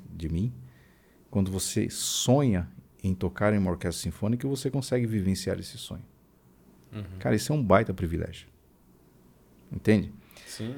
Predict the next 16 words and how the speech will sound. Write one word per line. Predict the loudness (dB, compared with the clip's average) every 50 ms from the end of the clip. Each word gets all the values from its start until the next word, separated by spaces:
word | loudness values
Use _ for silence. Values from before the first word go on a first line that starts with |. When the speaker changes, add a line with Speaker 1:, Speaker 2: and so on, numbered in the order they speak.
| -8
Speaker 2:
é | -8 -8
mesmo. | -10 -10 -12 -14 -18 -20 -20 _ _ _ _ _ -20 -20 _ -20 -10 -2
Speaker 1:
As | 0 0 2
pessoas | 2 2 4 4 4 4
parecem | 6 6 4 4 4 2
que | 0
têm | 2 4 4
medo | 6 4 4 2
de | 0
se | -4 -4 -4
posicionar. | -2 -2 0 0 0 0 2 2 2 2 2 0 -4 -8 -16 -20 _ _ -20 _ _ _ _ -20 -20 -20 -20 -20 -20 -20 -20 -20 _ _ _ -20 -20 -20 -20 -20 -20 -20 -20 -20 -20 -8 -2
Então, | -2 -2 6 6 8 8 8
quando | 4 4 2 2 4
você | 4 2 2 2 0
chega | 2 2 4 6 4
assim, | 4 4 2 2 2 2 0